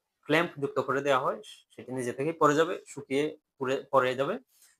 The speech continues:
কারণ এই অংশটি মায়ের শরীর হতে কোনো ভিটামিন নিউট্রিশন পাচ্ছে না, সুতরাং সেটি স্বাভাবিকভাবেই মরে যাবে। মরে গেলে শুকিয়ে একসময় সেটি পড়ে যাবে। আপনার কাজ হলো নাভি এবং নাভিতে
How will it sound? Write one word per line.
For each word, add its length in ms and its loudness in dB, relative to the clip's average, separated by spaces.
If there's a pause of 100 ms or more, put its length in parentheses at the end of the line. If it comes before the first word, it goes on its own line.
কারণ 360 8
এই 160 4
অংশটি 520 0
মায়ের 240 6
শরীর 220 0
হতে 140 -4
কোনো 180 -4
ভিটামিন 280 -6
নিউট্রিশন 340 -12
পাচ্ছে 320 -8
না, 120 -18
সুতরাং 320 -6
সেটি 380 -12
স্বাভাবিকভাবেই 500 -2
মরে 200 0
যাবে। 200 -14 (460)
মরে 140 8
গেলে 160 2
শুকিয়ে 260 0
একসময় 260 -4
সেটি 260 -12 (260)
পড়ে 160 0
যাবে। 200 -8 (520)
আপনার 260 2
কাজ 160 8
হলো 420 4 (140)
নাভি 520 2
এবং 200 -10
নাভিতে 520 -2